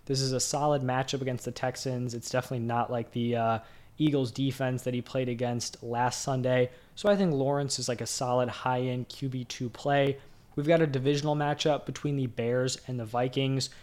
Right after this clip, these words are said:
For the Bears, Justin Fields continues to be unstartable. They're just not really, like, handing over the reins to him.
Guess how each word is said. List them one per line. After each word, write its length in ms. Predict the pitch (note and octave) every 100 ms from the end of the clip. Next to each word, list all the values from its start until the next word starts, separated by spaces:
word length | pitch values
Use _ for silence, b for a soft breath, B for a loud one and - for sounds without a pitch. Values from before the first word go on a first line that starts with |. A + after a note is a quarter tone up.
| B B C3
For 40 |
the 60 | B2+
Bears, 460 | D3 D3+ D3+ C#3+ B B -
Justin 380 | D3 D3+ D3
Fields 360 | B2+ B2+ B2+ B2
continues 560 | - C3 B2+ B2 B2 -
to 100 | A#2
be 240 | A#2+ A#2
unstartable. 840 | A#2 A#2 - B2+ A#2+ A#2+ B2 A#2 - B B
They're 100 | C3+
just 180 | C#3 B2
not 400 | A#2+ B2+ C3 B2+
really, 300 | C3 C#3 C3+
like, 160 | B2 A#2+
handing 460 | - C#3 C#3 C3+
over 200 | C3 B2+
the 120 | B2+ A#2
reins 340 | A#2+ A#2+ -
to 80 | G#2+
him. 300 | B2 A#2+